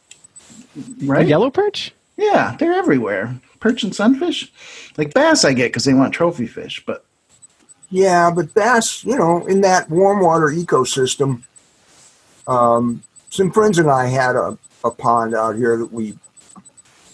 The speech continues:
Speaker 3: we didn't own it, but the owner said, you know, "If you wanna," she didn't fish. She said, "If you guys wanna stock it and fish in it, fine." And that's part of the formula. And if you want bass,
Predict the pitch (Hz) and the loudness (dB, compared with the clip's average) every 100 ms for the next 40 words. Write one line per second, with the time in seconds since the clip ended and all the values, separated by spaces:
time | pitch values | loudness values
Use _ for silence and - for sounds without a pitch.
0 | - 165 190 147 143 139 135 127 123 139 | 0 2 4 4 2 2 -2 -8 -4 0
1 | 135 135 120 - 131 120 - _ 165 131 | 2 2 0 0 0 -2 -8 _ -2 0
2 | 117 151 143 131 123 110 - _ - - | 0 0 2 2 0 -2 -6 _ -6 0
3 | 180 151 120 131 120 - 143 - 131 117 | 2 2 0 0 0 -2 -6 -6 -6 -6
4 | 135 135 123 117 107 - 127 139 139 82 | 0 0 2 -2 -2 0 2 2 0 -4
5 | - _ _ _ _ _ _ _ _ - | -6 _ _ _ _ _ _ _ _ -12
6 | 113 147 202 110 117 - 135 147 95 107 | -2 0 2 -2 -4 -4 0 0 0 -8
7 | - _ _ _ _ _ _ 160 160 160 | -16 _ _ _ _ _ _ 0 2 4
8 | 151 196 226 - _ 233 226 196 165 - | 2 2 0 -4 _ 0 2 2 0 0
9 | 240 247 151 104 110 131 135 147 135 151 | 2 4 2 0 0 -2 -2 -2 2 2
10 | 185 - 156 139 98 104 131 - | 0 -2 0 2 2 -4 -6 -12